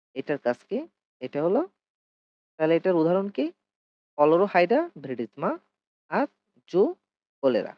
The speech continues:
ওকে? তাহলে কি? ক্লোরোহাইডা ভ্রিডিজমা আর জুও ক্লোরেলা।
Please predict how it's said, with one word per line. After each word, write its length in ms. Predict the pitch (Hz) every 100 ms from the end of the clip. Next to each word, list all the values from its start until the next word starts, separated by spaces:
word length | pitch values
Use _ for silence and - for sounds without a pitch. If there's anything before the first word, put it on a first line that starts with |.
| -
ওকে? 240 | 202 277 - _ _ _ _ _ _ _ _ _ _ _ _ _ _ _
তাহলে 180 | 151 156
কি? 280 | - 226 349 _ _ _ -
ক্লোরোহাইডা 680 | 143 160 185 139 175 277 339 _ _ 120
ভ্রিডিজমা 560 | 139 147 175 220 330 370
আর 120 | 135 127 -
জুও 280 | 156 226
ক্লোরেলা। 1400 | - - 147 196 339 _ _ _ _ _ _ 139 117